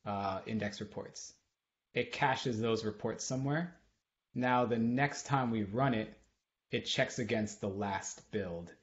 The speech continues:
to confirm that things look the same. So the onus is on us to make sure that first run is correct, at least correct as can be, right? There could still be bugs,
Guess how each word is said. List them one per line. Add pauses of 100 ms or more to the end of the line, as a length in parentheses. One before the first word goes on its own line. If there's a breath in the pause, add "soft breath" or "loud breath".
(340)
to
confirm
that
things
look
the
same. (540 soft breath)
So
the (480)
onus
is
on
us
to
make
sure
that
first
run (220)
is
correct, (240)
at
least
correct
as
can
be,
right?
There
could
still
be
bugs,